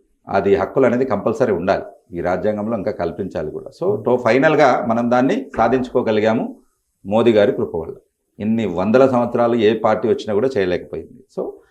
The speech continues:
అందుకని ఈ శ్రీరామనవమిని మనం స్పెషల్గా జనరేట్ చేసుకోవాలి. ఎందుకు? అయోధ్యకు రాముల వారు వచ్చినందుకు కదా మనం చేసేది. నిజంగా అయోధ్యకు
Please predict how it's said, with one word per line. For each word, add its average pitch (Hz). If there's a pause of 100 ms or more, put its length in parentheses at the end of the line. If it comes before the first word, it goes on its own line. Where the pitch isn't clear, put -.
(340)
అందుకని 190
ఈ 214
శ్రీరామనవమిని 131
మనం 165
స్పెషల్గా 110
జనరేట్ 92
చేసుకోవాలి. 90
ఎందుకు? 110 (480)
అయోధ్యకు 139
రాముల 139
వారు 139
వచ్చినందుకు 143
కదా 147
మనం 135
చేసేది. 123 (340)
నిజంగా 135
అయోధ్యకు 127